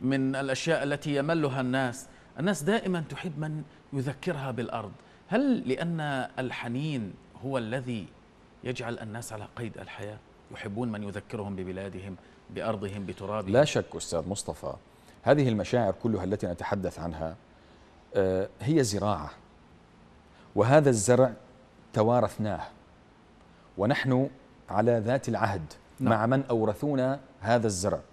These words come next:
Speaker 2: وبالمناسبة، يعني، المشاعر أجمل ما جعله الله سبحانه وتعالى في الإنسان، لكن علينا أن ندرك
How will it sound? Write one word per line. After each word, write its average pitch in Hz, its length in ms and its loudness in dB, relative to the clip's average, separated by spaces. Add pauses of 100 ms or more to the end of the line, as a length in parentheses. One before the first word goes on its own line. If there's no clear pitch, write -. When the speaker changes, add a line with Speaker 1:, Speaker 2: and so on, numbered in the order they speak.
(480)
Speaker 2:
وبالمناسبة، 127 720 4 (520)
يعني، 92 480 2 (240)
المشاعر 131 560 4
أجمل 123 360 2
ما 107 360 0 (480)
جعله 104 380 2
الله 98 260 0
سبحانه 101 320 -2
وتعالى 98 400 0
في - 80 -12
الإنسان، 92 500 -4 (420)
لكن 170 300 6
علينا 165 520 4
أن 127 200 0 (540)
ندرك 147 720 6